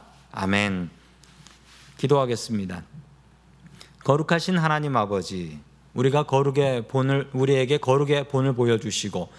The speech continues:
우리를 거룩한 길로 인도해 주시니 감사합니다. 우리가 예수 믿고 나서 해야 할 일과 하지 말아야 될 일들을 알려주셔서 감사합니다. 미워하고 질투하고 불안해하는 것은 하지 말게 하시고,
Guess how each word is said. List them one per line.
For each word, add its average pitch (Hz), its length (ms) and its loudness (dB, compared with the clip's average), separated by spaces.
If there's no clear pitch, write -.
우리를 147 260 4
거룩한 151 460 2
길로 156 260 2
인도해 139 340 2
주시니 123 320 -2
감사합니다. 92 920 -2
우리가 151 300 2
예수 156 260 0
믿고 170 260 0
나서 160 240 0
해야 160 360 0
할 139 160 -2
일과 113 560 -2
하지 156 220 0
말아야 143 420 2
될 151 140 -2
일들을 139 360 0
알려주셔서 123 680 0
감사합니다. 92 840 -4
미워하고 156 600 2
질투하고 143 640 0
불안해하는 131 580 0
것은 117 260 -4
하지 127 220 -4
말게 110 320 0
하시고, - 460 -6